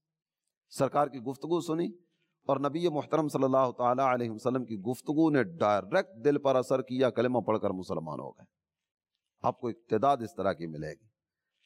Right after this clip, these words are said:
تو یہ سرکار دو عالم صلی اللہ تعالیٰ علیہ وآلہ وسلم کی خوش گفتاری ہے،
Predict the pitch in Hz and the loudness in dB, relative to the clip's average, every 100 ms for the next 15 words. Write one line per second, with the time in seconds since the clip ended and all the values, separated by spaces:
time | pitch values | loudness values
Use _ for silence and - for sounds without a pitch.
0 | - 123 131 143 139 143 135 139 135 120 | -4 0 2 2 2 0 2 0 -2 -2
1 | 120 120 110 107 107 113 117 107 101 101 | 2 2 0 0 0 2 2 0 -2 -2
2 | 76 107 101 95 - 110 117 107 101 - | 2 2 0 -4 -4 -2 -2 -6 -12 -6
3 | 135 - - 90 95 - - 85 76 62 | -6 -6 -14 -10 -10 -2 0 0 -4 -18